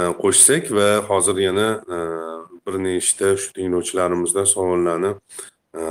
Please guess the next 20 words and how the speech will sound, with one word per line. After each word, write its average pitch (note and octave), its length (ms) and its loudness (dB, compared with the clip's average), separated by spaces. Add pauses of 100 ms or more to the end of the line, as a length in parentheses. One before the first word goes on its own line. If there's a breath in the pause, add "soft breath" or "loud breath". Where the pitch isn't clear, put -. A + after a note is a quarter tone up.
(140)
qabul F2+ 300 -2
qilish F2+ 320 -2
imkoniyatini F2+ 680 0
bizga F2 320 -2
bersangiz, F2 440 2
juda F2 160 0
ham E2+ 160 0
xursand F#2+ 320 2
bo'lardik. F#2+ 560 2 (480 soft breath)
Agar F#2 300 2
qarshi G2+ 300 0
bo'lmasangiz, G#2 480 4 (180)
e, F#2 120 -8 (600)
Dilmurod, G#2+ 480 2
marhamat, A#2 380 2 (260)
keyingi G2 280 -6
tinglovchimizni F#2 600 -2
ulaymiz. F#2 520 -4 (3000)
Assalomu F#2+ 440 2
alaykum, D3+ 560 2